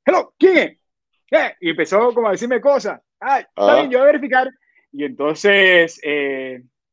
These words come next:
Speaker 1: ya eran las, como las cuatro de la tarde, esa llamada. Y nada, pues yo, "Te llamamos cualquier cosa", y yo ahí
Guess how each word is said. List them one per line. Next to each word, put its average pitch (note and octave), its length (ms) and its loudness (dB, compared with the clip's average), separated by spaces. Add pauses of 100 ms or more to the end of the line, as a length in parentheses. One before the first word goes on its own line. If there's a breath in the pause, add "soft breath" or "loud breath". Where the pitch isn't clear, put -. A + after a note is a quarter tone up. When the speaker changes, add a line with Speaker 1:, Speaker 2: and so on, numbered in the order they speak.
(200)
Speaker 1:
ya B2 160 -10
eran D#3 160 -2
las, F3 100 -10
como D#3 200 -6
las C3 160 -6
cuatro G3 560 0
de G3+ 80 4
la F3+ 100 0
tarde, G3+ 360 0 (400)
esa C#3+ 180 -10
llamada. D3+ 520 2 (720)
Y C3+ 680 -4 (540)
nada, C#4 180 4
pues G3+ 160 6
yo, G3+ 60 4 (100)
"Te F#3 80 0
llamamos A3+ 320 4
cualquier B3+ 300 -2
cosa", A#3+ 260 -2
y D3+ 40 -12
yo D3 140 -2
ahí F3+ 220 -2